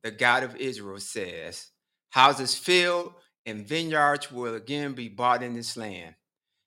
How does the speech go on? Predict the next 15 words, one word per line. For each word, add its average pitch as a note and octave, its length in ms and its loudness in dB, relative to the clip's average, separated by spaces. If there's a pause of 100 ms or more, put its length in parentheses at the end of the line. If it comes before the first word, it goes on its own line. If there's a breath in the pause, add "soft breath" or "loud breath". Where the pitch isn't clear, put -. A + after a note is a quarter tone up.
And A2 100 -12
after A#2 240 -2
I B2+ 40 0
have A#2 220 -2
given F3+ 280 0
the G3 100 -2
deed C#3+ 640 -4
of - 220 -12
purchase A#2 600 -6 (460)
to C3+ 120 -10
Baruch, A#2+ 540 -2 (460)
son C#3+ 420 0
of A2 160 -10
Nerah, C#3 680 4 (160)
I A2 120 2